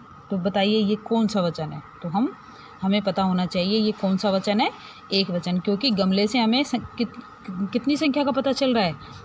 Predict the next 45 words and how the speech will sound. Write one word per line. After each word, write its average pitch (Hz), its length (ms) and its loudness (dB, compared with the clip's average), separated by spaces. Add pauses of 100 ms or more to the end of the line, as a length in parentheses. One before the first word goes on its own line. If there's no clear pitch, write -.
(220)
एक 208 200 4
संख्या 175 400 -2
का, - 460 -12
कि 254 200 0 (300)
गमला 185 360 2
संख्या 202 360 0
में 311 160 2 (280)
एक 185 280 2
है। 151 80 -6 (500)
अगर 226 200 4
हम 247 220 4
इससे, 254 420 0
से - 180 0
उल्टा 240 360 4
हमें 247 240 2
पूछा 247 360 -2
जाए 185 380 2 (400)
कि 247 220 4
गमले 202 520 2
की, 269 260 2
अ, - 60 -4 (440)
कौन 220 180 2
सा 262 100 2
वचन 247 280 2
आएगा, 240 320 2 (240)
तो 220 80 2
हम 226 380 0 (300)
इसमें 226 180 0
बता 190 240 2
सकते - 280 -6
हैं, 220 120 0
क्योंकि 247 280 0
हमें 208 300 2
गमले 202 260 4
से 269 120 -2
पता 208 260 0
चल 196 200 -2
रहा 185 100 0
है 208 60 2
कि 233 180 -6
एक 226 220 2
नहीं, 269 220 2
ये 269 100 2
संख्या 220 340 2
में 254 200 2